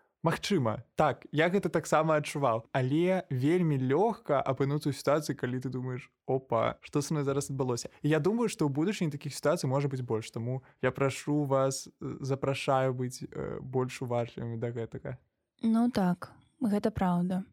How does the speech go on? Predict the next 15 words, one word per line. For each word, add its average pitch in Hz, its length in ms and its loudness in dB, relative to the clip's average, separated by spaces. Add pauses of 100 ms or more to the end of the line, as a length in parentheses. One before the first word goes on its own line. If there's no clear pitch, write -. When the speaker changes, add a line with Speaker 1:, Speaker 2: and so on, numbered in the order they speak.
(540)
Speaker 2:
Але, 220 360 4 (120)
м, 226 280 -2 (300)
мне 220 220 4
так 214 160 -2
яшчэ, 208 480 2 (260)
м, 233 340 0
не, 220 120 4 (100)
не 214 220 2
па 214 80 2
тэме, 240 400 4
але 190 180 2
так, 196 420 -2
э, 196 220 2
складана 208 480 2
зразумець, 202 580 2